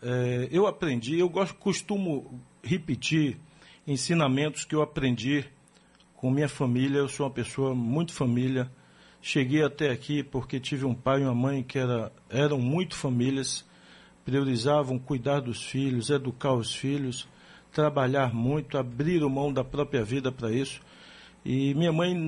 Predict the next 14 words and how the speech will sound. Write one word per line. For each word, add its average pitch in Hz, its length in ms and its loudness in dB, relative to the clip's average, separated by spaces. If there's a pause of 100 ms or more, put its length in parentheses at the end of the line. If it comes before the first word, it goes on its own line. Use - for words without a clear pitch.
(320)
nos 160 300 2
transmitiu, 147 720 0
meu 135 160 -2
pai, 147 240 2
muitos 165 400 0
ensinamentos. 135 680 -2
Entre 175 340 0
eles, 156 380 -2 (800)
eh, 117 240 0
minha 139 160 2
mãe 156 160 2
dizia 143 240 -2
assim, 120 420 -2
eh, 107 800 -6